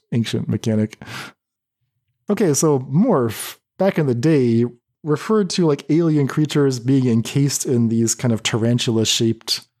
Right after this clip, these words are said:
clay capsules, right? And then they would burst free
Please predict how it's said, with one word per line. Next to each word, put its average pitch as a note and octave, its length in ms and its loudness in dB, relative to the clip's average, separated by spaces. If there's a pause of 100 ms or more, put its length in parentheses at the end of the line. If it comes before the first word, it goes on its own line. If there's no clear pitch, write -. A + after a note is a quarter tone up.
(400)
clay A#2+ 500 2 (760)
capsules, - 880 -4 (340)
right? A2 300 -8
And A#2+ 140 2
then A#2+ 160 2
they A#2+ 120 0
would B2 200 -2
burst D3+ 400 0
free B2 580 2